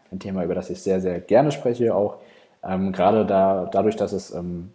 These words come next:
ja, von Sellern oftmals abgetan wird als optische Sache und eben nichts, was, oder nicht als, als weiterer Einflussfaktor auf, ähm, auf die Conversion Rate.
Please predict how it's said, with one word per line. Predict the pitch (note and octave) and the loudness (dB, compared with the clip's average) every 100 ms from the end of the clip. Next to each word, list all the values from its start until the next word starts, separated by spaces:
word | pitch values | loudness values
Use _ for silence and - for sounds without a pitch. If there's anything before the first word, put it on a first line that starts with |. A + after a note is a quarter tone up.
| _ | _
ja, | - E2+ - | -10 -10 -6
von | G2 | -6
Sellern | F#2+ A2 G2+ | -2 -2 -2
oftmals | - - A2 F#2+ | -4 -2 -2 0
abgetan | - - - G2 | -4 -6 -6 -4
wird | F#2+ | -4
als | F#2+ F2+ - - _ | -4 -8 -8 -20 _
optische | D3 - A#2+ A2 | -4 -2 -2 2
Sache | G#2 G2+ | 2 2
und | F#2 | -2
eben | F2+ F#2 | -2 -4
nichts, | G2 - | -6 -4
was, | F#2 F2+ - _ _ _ _ _ _ - | -6 -6 -14 _ _ _ _ _ _ -4
oder | F2+ | -2
nicht | G#2+ | -2
als, | G2+ F#2 | -4 -4
als | - G2+ | -4 0
weiterer | G2 G#2 G#2 | 0 2 0
Einflussfaktor | F2+ G2+ - G2 - F#2 F2 E2+ - | -2 -4 -6 -8 -4 -4 -2 -4 -6
auf, | E2+ F2+ - | -8 -8 -10
ähm, | - F2 F2 | -10 -10 -10
auf | - | -12
die | - | -10
Conversion | F#2 F2 F#2 F#2+ | -8 -2 -2 0
Rate. | F2 - | -2 -4